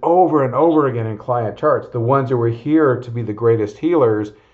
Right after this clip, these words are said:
often choose very challenging lifetimes because they know as an incoming soul, if I don't experience it in this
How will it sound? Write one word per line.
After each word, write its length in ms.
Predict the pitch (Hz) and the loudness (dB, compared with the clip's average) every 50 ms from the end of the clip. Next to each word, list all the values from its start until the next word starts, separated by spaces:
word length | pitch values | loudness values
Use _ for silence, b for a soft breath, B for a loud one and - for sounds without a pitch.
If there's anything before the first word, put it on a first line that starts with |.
| b b b b - | b b b b 0
often 440 | 120 131 131 127 135 131 123 120 117 | 2 2 2 0 -2 -4 -4 -4 -6
choose 360 | - - 139 131 131 117 104 | -8 -6 -6 -4 -4 -4 -4
very 520 | 101 104 104 104 151 160 160 156 147 131 120 | -6 -8 -8 -2 2 4 4 4 4 2 -4
challenging 560 | - 135 120 107 107 107 104 95 104 95 95 | -6 -6 -4 -4 -4 -4 -6 -8 -8 -8 -4
lifetimes 680 | 98 117 147 160 147 - - 117 95 85 78 82 82 98 | 0 0 0 0 -2 -6 -8 -8 -8 -8 -10 -12 -16 -16
because 400 | 101 110 104 - 120 113 110 104 | -14 -14 -10 -6 -4 -4 -4 -2
they 180 | 104 110 110 107 | -2 -2 -2 -2
know 360 | 104 117 127 139 135 123 117 | 0 0 2 4 4 4 4
as 100 | 110 98 | 2 -2
an 80 | 98 107 | -6 -10
incoming 320 | 110 101 - 113 104 104 | -10 -8 -6 -6 -6 -6
soul, 340 | 101 - 131 127 120 113 B B B B B B | -2 2 2 2 2 2 B B B B B B
if 200 | - 123 113 - | -8 -8 -4 0
I 180 | 123 123 131 143 | 2 2 4 4
don't 200 | 139 135 127 120 | 2 0 0 -2
experience 720 | 117 110 - - - - 127 123 120 117 113 110 107 - | -4 -6 -8 -10 -6 -4 -4 -2 -2 -2 -4 -4 -6 -6
it 180 | 127 110 104 - | -6 -6 -6 -8
in 440 | - 120 120 113 110 107 104 98 98 | -8 -6 -6 -6 -6 -6 -8 -8 -4
this 320 | 107 127 143 139 - - | 0 0 0 0 -2 -12